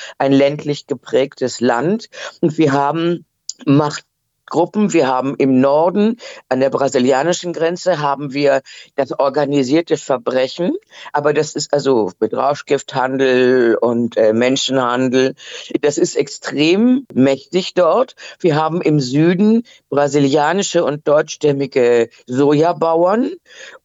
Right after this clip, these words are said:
Und wir haben als dritten Machtfaktor haben wir die, äh, Colorado-Partei, die auch im,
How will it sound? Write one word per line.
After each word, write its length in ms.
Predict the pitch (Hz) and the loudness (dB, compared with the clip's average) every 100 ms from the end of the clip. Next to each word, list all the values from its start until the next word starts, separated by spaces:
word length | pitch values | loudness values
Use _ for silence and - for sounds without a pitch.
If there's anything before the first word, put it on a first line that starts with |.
| _ _ _ | _ _ _
Und 240 | 190 190 202 | 0 0 0
wir 180 | 196 | 0
haben 520 | 175 180 185 190 190 - _ | 0 0 -2 -2 -4 -6 _
als 220 | 135 139 - | -2 -2 -2
dritten 400 | 143 190 202 175 | -2 0 0 2
Machtfaktor 800 | 180 - - - 185 - 196 180 | 0 -2 -8 -4 -4 0 2 2
haben 260 | 160 170 | 0 0
wir 120 | 175 | 0
die, 300 | 151 165 170 170 - - | 2 2 2 0 -8 -4
äh, 520 | 156 139 139 143 143 143 | 2 4 4 4 2 0
Colorado-Partei, 1200 | 151 160 156 208 247 170 143 131 - 117 143 | 0 2 2 2 0 0 -2 -4 -2 0 0
die 160 | 151 156 | 2 2
auch 240 | 117 143 - | 2 0 0
im, 400 | 151 143 139 | -2 0 -4